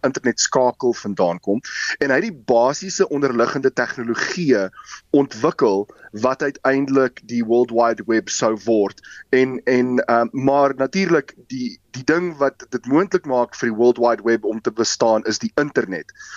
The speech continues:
Uh, ons, ons dink baie aan hulle as dieselfde ding,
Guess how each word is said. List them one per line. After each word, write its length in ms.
Uh, 220
ons, 280
ons 380
dink 260
baie 420
aan 120
hulle 160
as 140
dieselfde 540
ding, 280